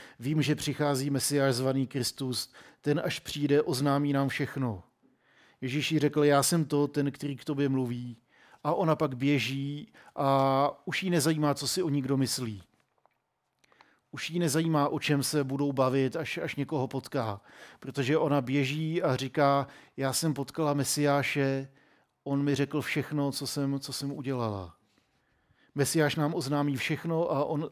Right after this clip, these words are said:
ozna-, oznamuje: "Ten Mesiáš mi oznámil všechno o mně a přesto mě nezavrhnul."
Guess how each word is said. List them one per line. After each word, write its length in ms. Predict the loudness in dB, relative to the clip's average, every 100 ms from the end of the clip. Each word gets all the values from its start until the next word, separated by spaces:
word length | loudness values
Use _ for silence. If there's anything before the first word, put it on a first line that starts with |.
| -8
ozna-, 420 | -8 -6 -4 -4
oznamuje: 560 | -2 -2 0 2 2 0 -10 -20 -6
"Ten 160 | 0 2
Mesiáš 480 | 2 2 2 0
mi 100 | -2
oznámil 420 | -4 -2 0 0 -2
všechno 380 | -2 -4 -4
o 100 | -2
mně 460 | 0 2 2 0 -6 _ _ _ _ _ _ _ _ _ _ -8
a 200 | -6 -6
přesto 640 | -6 -6 -4 -2 -2 -4 -12 _ _ -10
mě 160 | -4 -2
nezavrhnul." 720 | 0 0 -2 -4 -6 -8 -12